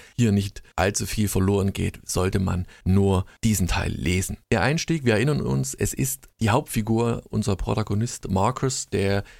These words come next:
in der King's Dominion School der tödlichen Künste Auftragsmörder wird, beziehungsweise, naja, also ein Assassin, einer, der, ein Attentäter, der mit einer Kugel die Welt verändern kann. Und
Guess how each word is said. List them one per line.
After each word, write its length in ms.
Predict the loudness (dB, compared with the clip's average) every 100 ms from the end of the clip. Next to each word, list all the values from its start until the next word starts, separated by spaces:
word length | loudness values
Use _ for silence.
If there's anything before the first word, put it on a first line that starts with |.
| -2
in 100 | 2
der 220 | 2 0
King's 320 | -4 -4 -2
Dominion 400 | 0 0 2 0
School 480 | -2 -4 -2 0 -2 -4 -4
der 160 | 0
tödlichen 560 | 2 0 -2 -4 -4 -2
Künste 580 | 0 0 -2 -2 -4 -6 -2
Auftragsmörder 1500 | 0 0 0 -2 0 -2 -4 -4 -6 -4 -2 0 0 0 0
wird, 320 | 0 -2 -16 -10
beziehungsweise, 600 | -2 2 2 2 0 2
naja, 280 | 2 4 2
also 180 | 0
ein 220 | 0 -2 -4
Assassin, 600 | -2 -2 -2 -4 -4 -10
einer, 280 | -4 -2 -2 -6 -2
der, 320 | 0 2 2 -2
ein 160 | -4 -4
Attentäter, 800 | -2 -2 -2 -2 0 0 0 -2
der 300 | -2 -2 0
mit 140 | 0
einer 240 | 2 0 0
Kugel 280 | -2 0 0
die 140 | 2
Welt 200 | 0 0
verändern 520 | -2 -2 -2 -2 -2
kann. 280 | -2 -2 -2
Und 200 | -2